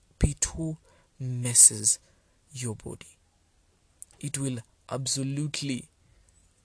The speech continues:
do something to your body. Sawa sawa. Please be careful and take care of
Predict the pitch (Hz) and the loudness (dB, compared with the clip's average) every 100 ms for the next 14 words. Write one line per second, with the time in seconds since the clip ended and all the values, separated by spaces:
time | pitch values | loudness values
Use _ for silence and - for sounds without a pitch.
0 | _ 135 135 127 127 123 123 120 117 113 | _ -6 2 4 4 2 -4 -6 -6 -4
1 | 104 107 110 151 - 131 131 135 107 98 | -4 -4 -6 -2 2 4 6 6 4 -2
2 | - _ _ - 196 135 131 - 110 107 | -12 _ _ -6 -4 -2 -4 -4 -4 -4
3 | 113 113 95 107 113 - 104 - - 98 | -6 -8 -8 -6 -6 -6 -8 -8 -8 -10
4 | 95 - | -10 -14